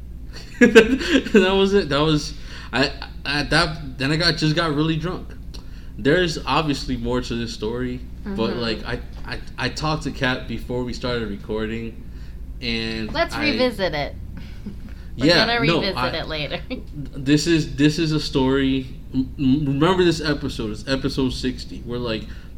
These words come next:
Speaker 1: forty-two minutes into this episode.
Speaker 2: Mm-hmm.
Speaker 1: And just remember this point, because this story, when I do tell it, it's a good one. It's a good
Speaker 2: It's
Speaker 1: one.
Speaker 2: a roller coaster. It is
Speaker 1: I,
Speaker 2: quite a
Speaker 1: I
Speaker 2: ride.
Speaker 1: just, I can't,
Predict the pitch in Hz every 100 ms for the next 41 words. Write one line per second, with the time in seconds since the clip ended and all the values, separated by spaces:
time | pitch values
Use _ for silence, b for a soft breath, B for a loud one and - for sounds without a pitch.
0 | - 151 131 131 - 143 131 123 123 127
1 | 120 120 117 107 113 104 - 107 98 98
2 | - 208 202 196 180 113 123 113 113 107
3 | 104 107 110 - 113 101 104 - - 107
4 | 101 98 - - 110 - 110 117 120 120
5 | 117 - 101 101 107 101 107 107 110 -
6 | - - - - - - - - - -
7 | - - - - - - - - - -
8 | - - 202 202 190 202 190 190 185 185
9 | 185 160 151 - - 147 151 151 170 165
10 | - 185 180 175 175 170 165 160 151 -
11 | - - - B B B - - 147 151
12 | 151